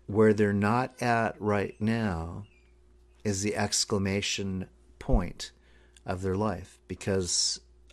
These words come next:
I'm the one that draws that. I'm the one that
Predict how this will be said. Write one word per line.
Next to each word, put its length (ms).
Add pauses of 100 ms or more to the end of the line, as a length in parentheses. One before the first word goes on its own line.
I'm 260
the 140
one 240
that 180
draws 480
that. 440 (1400)
I'm 180
the 120
one 260
that 200